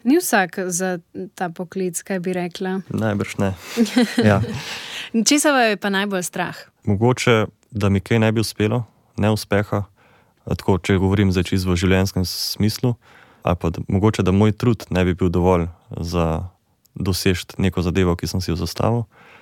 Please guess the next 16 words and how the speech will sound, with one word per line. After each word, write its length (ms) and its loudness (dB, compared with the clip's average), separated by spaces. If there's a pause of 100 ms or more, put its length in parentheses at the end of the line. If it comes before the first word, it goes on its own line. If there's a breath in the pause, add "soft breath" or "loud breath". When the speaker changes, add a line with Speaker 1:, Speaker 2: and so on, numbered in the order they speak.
(460 loud breath)
Speaker 2:
Tako, 220 0 (260)
čl-, 320 -6
fiziološko 680 0
gledano, 460 2 (640 soft breath)
česa 340 -4
me 120 2
je 80 0
strah, 360 0 (140)
eh, 100 -10 (300)
pa 140 -4
ne 100 2
vem, 240 2 (160)
najbrž 420 0 (840 soft breath)
kakšnih 360 -4
živali. 380 2
<laughs> 80 -8